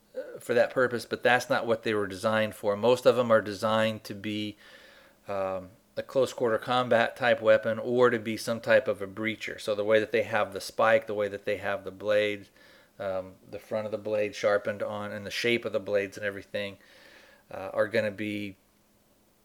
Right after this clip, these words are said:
a lot different, um, especially the ones that are one piece. You probably could do a lot more prying and things like that. So again,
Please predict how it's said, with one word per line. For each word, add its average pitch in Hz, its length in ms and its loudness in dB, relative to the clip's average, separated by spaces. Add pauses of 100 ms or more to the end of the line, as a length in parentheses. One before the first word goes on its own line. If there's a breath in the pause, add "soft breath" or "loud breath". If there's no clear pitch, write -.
(220)
a 107 40 6
lot 101 340 4
different, 110 500 -2
um, 98 440 -4
especially 120 440 4
the 120 80 4
ones 117 220 2
that 110 100 6
are 104 80 4
one 113 280 2
piece. 113 280 -6
You 104 80 -6
probably 104 380 2
could 113 260 -6
do 113 220 0
a - 20 8
lot 113 240 4
more 113 160 0
prying 113 540 -2
and 113 100 -8
things 110 280 -8
like 110 200 2
that. 104 300 4
So 104 180 0
again, 104 440 -4